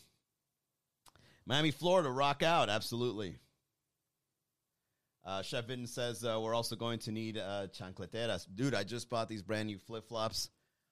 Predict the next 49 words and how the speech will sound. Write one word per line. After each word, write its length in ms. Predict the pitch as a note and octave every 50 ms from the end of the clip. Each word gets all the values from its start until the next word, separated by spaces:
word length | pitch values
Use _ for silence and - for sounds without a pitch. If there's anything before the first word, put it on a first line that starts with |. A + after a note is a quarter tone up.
| _ _
I 160 | F#2+ G#2 A2+
made 180 | B2 C3+ C3+
an 100 | B2+ A#2+
investment 480 | A#2 A2+ G#2+ A2+ A#2 A#2 - - A2 G2+
and 100 | F#2+ F2+
bought 160 | G2 F#2+ G2
some 180 | - - F#2+ F#2+
really 240 | G2 G2+ G2+ G2+ F#2+
high-end 420 | F#2+ G2 F#2+ F#2+ F#2+ F#2+ F#2+ F#2+
flip-flops 540 | - G2+ G2 F#2+ - F#2+ G2 F#2+ F#2 - -
recently, 380 | G2+ G2 - - G#2 G2+ G2+
and 80 | F#2+ F#2
let 80 | F#2 F#2+
me 80 | G2+
just 240 | F#2 F#2+ F#2+ - -
say, 300 | - G2 F#2 E2+ D#2 D#2 D#2
that 340 | E2+ F2+ G2 G2+ F#2+ E2+ - _ _ _ _ _ _
is 180 | - E2 D#2+ E2+
what 160 | F2 E2+ D#2+
I 100 | D2+ D2
call 240 | - - - D2 D2
fashion. 480 | - - D#2 D2+ D2+ D#2 - - A1+ - _ _ _ _ _ _ _ _ _ _ _ _ _
Go 180 | G2+ A2+ C#3
to 100 | D3 E3
the, 120 | E3 D3+ A#2+
go 220 | A2 A#2+ B2 C3+
to 80 | C#3 C#3+
the 120 | C#3+ C3+
beach 520 | A2 G2+ G2 F2 E2+ E2 - - - - - _ _ _ _ _ _ _ _ _ _ _ _ _ _ _ _ _ _
with 140 | F#2+ F#2+
some 220 | - - F#2+ F#2 F#2+
really 260 | G2+ A2 A#2 A#2 A2
good 180 | G2 A2 G#2 F2+
flip-flops 640 | - A2 G2+ F#2+ - - G2 F2+ D#2+ D#2+ - -
on. 220 | F#2 E2 E2 E2
You'll 140 | E2 F2 F2+
be, 320 | F#2 G2+ G2+ F#2+ F#2 F2 - _ _ _ _ _ _ _ _ _ _ _ _ _ _ _ _ _ _ -
you'll 120 | F#2+ A2+
be 120 | A2+ C3 B2+
making 440 | B2 B2+ B2+ A#2+ B2 B2 A#2 A2+
impre-, 220 | G#2+ A2 B2 - G#2
an 80 | G#2+
impression 480 | G#2+ G#2+ G2 - A2+ G#2+ G2 - A2+ G2+
on 140 | F#2+ F#2+ F2
people 280 | - G2+ F#2+ E2+ E2+
as 140 | E2+ E2+ D2
you 80 | E2+ E2
walk 300 | E2+ E2+ E2 D#2+ D#2 -
by. 260 | E2 D#2+ D2 C2+ B1+